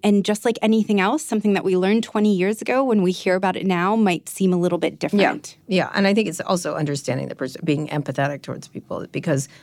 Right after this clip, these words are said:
Speaker 1: Yeah.
Speaker 2: someone the other day was saying something to me about, "Oh, remember how good it was?" I'm like, "It wasn't good for me."
Speaker 1: No.
Speaker 2: And I said that to him, it was about ma-, like, "Remember how easy marriage was?" I'm like, "Mm, no, I don't," because it was really, it was about gay issues.
Speaker 1: Yeah.
Speaker 2: But it was really interesting.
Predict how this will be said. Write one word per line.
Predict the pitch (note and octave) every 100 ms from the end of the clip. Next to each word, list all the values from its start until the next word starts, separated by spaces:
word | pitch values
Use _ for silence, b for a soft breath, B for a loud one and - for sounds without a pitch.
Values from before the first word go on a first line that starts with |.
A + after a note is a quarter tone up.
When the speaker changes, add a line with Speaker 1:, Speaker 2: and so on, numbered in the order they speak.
| B
Speaker 1:
Yeah. | C4+
Speaker 2:
someone | C4+ B3+
the | G3+
other | E3
day | D#3
was | D3+ -
saying | D#3+ E3
something | D3+ D3 E3
to | -
me | D#3 D#3
about, | D3+ D3 B2+ - _ -
"Oh, | B3 B3+
remember | B3+ C#4+ E4 C#4
how | C4
good | A3
it | G#3+
was?" | -
I'm | -
like, | G3+ -
"It | -
wasn't | - - C#4+
good | F3+
for | E3
me." | D3 D3 - b b b -
Speaker 1:
No. | G#3
Speaker 2:
And | G#3+
I | A3+
said | A3+ D#4+
that | A3+ F3+
to |
him, | G3
it |
was | G3+
about | G3+ F3+ E3
ma-, | D#3+
like, | F3 E3
"Remember | B3+ D#4
how | C#4+ F#3
easy | F3 F3 F3
marriage | F3+ E3 F3
was?" | F3+
I'm | F3+
like, | F#3 F3+ -
"Mm, | G3+ F3+ E3 -
no, | G3 F3+ D3 -
I | F#3
don't," | F#3 D#3 -
because | E3 E3 D#3+
it | F#3+
was | G#3+ G#3+
really, | C4 A#3+
it | F#3
was | F3+
about | E3 D#3+
gay | A3 G#3+
issues. | D#3+ -
Speaker 1:
Yeah. | G#3+ E3+
Speaker 2:
But |
it | F#3+
was | F#3+
really | A3+ F#4 -
interesting. | G3+ - F3 D#3+